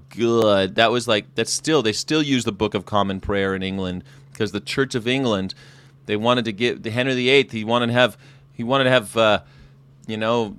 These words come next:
one, one, a new church 'cause he wanted to get divorced. So that now they got the Book of Common Prayer there. It's still it. This, they still use the Book of Common Prayer. They still do.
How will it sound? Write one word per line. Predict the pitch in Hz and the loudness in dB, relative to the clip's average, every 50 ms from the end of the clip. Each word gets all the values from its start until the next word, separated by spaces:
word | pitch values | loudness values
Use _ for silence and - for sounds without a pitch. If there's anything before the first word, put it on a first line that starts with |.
| - | -16
one, | - 95 104 104 113 123 131 131 123 110 | -16 -12 -6 0 2 2 2 2 0 0
one, | 113 127 139 139 | 2 2 4 4
a | 120 117 | 2 2
new | 123 127 139 147 | 2 2 2 2
church | 139 - - - 151 156 143 - - | 0 0 2 4 2 2 2 -2 -4
'cause | - 120 110 | -4 -4 -2
he | 117 | -2
wanted | 117 127 127 | 0 -2 -2
to | 127 | -2
get | 120 123 101 | -2 -4 -4
divorced. | 117 110 101 110 123 139 135 110 - - | -4 -6 -2 0 2 4 4 2 0 -2
So | - 113 107 | -2 0 2
that | 110 117 117 | 2 2 4
now | 120 123 131 | 4 4 4
they | 131 | 4
got | 123 131 120 | 2 2 0
the | 104 104 | 0 -2
Book | - - 123 127 | -2 -2 -4 -4
of | 123 110 | -4 -4
Common | - 135 123 120 110 101 | -2 0 0 0 -2 -4
Prayer | - 123 120 127 120 | -4 -2 -2 0 0
there. | 107 104 95 98 | -2 -2 -4 -6
It's | 104 - | -6 -8
still | - - - 180 190 202 | -10 -8 -4 -2 -2 0
it. | 214 - - - | -2 -2 -4 -6
This, | 143 143 - | -8 -8 -6
they | - 156 156 | -6 -6 -6
still | - - - 190 185 | -4 -4 -4 -2 -2
use | 185 202 214 196 - | -2 -2 -4 -6 -6
the | - | -8
Book | 101 110 117 113 127 | -8 -8 -8 -8 -8
of | 120 | -10
Common | - 131 127 127 123 | -10 -8 -8 -8 -8
Prayer. | 123 147 151 120 | -8 -8 -6 -6
They | 95 95 | -6 -8
still | - - 120 117 | -8 -8 -8 -8
do. | 113 123 139 123 98 | -6 -4 -4 -4 -6